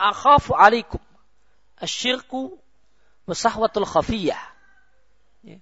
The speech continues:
demikian Nabi katakan pada para sahabat, "Wahai sekalian orang Arab, yang paling aku takutkan menimpa kalian dua hal, yaitu kemusyrikan."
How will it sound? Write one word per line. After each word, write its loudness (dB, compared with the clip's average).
demikian -6
Nabi -4
katakan -4
pada -4
para 0
sahabat, -4
"Wahai -4
sekalian -8
orang -4
Arab, 2
yang 4
paling 8
aku 4
takutkan 0
menimpa -4
kalian 0
dua 0
hal, -2
yaitu -10
kemusyrikan." -2